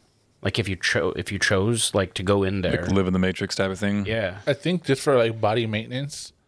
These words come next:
Speaker 1: But no, no, no. Well, you can
Speaker 3: <laughs> You know what I
Speaker 1: assume
Speaker 3: mean?
Speaker 1: that
Speaker 3: You gotta,
Speaker 1: you can
Speaker 3: like, come
Speaker 1: assume
Speaker 3: out
Speaker 1: that
Speaker 3: of it,
Speaker 1: all that's
Speaker 3: like
Speaker 1: taken care of. Like, you can,
Speaker 2: <clears throat> Like, you have a permanent catheter and, like,
Speaker 1: Yeah.
Speaker 2: a colostomy bag.
Speaker 1: Food drip.
Speaker 3: <laughs>
Speaker 2: food drip,
Speaker 1: Like,
Speaker 2: all
Speaker 1: if
Speaker 2: your
Speaker 1: you could do
Speaker 2: vitamins.
Speaker 1: that, if you could live your entire life out, live literally with the most perfect fucking existence, you could probably fly,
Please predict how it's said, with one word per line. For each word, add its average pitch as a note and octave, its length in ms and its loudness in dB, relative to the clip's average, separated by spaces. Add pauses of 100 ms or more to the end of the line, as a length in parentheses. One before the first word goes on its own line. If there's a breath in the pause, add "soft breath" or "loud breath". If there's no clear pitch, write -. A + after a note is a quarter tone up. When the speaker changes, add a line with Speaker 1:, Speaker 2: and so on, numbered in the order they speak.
(120)
Speaker 1:
But B2 100 -2
no, D#3 180 4
no, C3+ 120 0
no. - 20 2
Well, A#2 160 2
you C3 220 2
can - 140 -2
Speaker 3:
<laughs> F#3+ 60 4
You F3+ 60 2
know F3+ 60 4
what D#3+ 60 4
I D#3+ 40 6
Speaker 1:
assume - 40 6
Speaker 3:
mean? E3+ 100 2
Speaker 1:
that - 140 0
Speaker 3:
You F#3 60 0
gotta, F3+ 180 8
Speaker 1:
you E3 40 8
can F3+ 120 8
Speaker 3:
like, - 100 -2
come F3+ 140 2
Speaker 1:
assume - 40 4
Speaker 3:
out C#3+ 120 8
Speaker 1:
that C#3 40 4
Speaker 3:
of A#2+ 60 2
it, A#2 60 0
Speaker 1:
all A#2 60 0
that's B2+ 180 2
Speaker 3:
like - 100 2
Speaker 1:
taken C#3 240 0
care C3 260 0
of. - 380 -12
Like, G2+ 80 -2
you C3 160 4
can, G2 160 -10
Speaker 2:
<clears throat> - 40 -10
Like, F#2+ 140 2
you G#2+ 60 4
have F#2 80 2
a F2+ 80 0
permanent F#2+ 420 0
catheter F2+ 560 0
and, F2+ 80 -2
like, F2 160 0
Speaker 1:
Yeah. A2+ 80 -6
Speaker 2:
a F2+ 40 -8
colostomy F#2+ 520 -2
bag. F2+ 340 -2 (220)
Speaker 1:
Food B2+ 300 -2
drip. B2 400 -2
Speaker 3:
<laughs> - 140 -20 (220)
Speaker 2:
food G#2 140 0
drip, F#2 300 0 (200)
Speaker 1:
Like, B2 100 -2
Speaker 2:
all G2+ 80 2
Speaker 1:
if G2 80 2
Speaker 2:
your - 0 -
Speaker 1:
you F#2+ 80 0 (160)
could F#2 60 -2
do D#3+ 140 0
Speaker 2:
vitamins. - 40 -4
Speaker 1:
that, B2 280 -2
if A#2+ 120 -10
you C3+ 60 -4
could D#3+ 100 -4
live C3 120 -8
your B2+ 100 -6
entire A#2 300 -4
life A2 260 -4
out, A2+ 180 -4
live C#3 260 0 (140)
literally D#3 560 2
with A#2 240 -2 (640 soft breath)
the B2 100 2
most B2+ 280 0
perfect C#3 500 -2
fucking G#2+ 380 0
existence, F2+ 580 -2
you A2 60 -2
could - 180 -2
probably G2 340 -4
fly, G#2 680 -2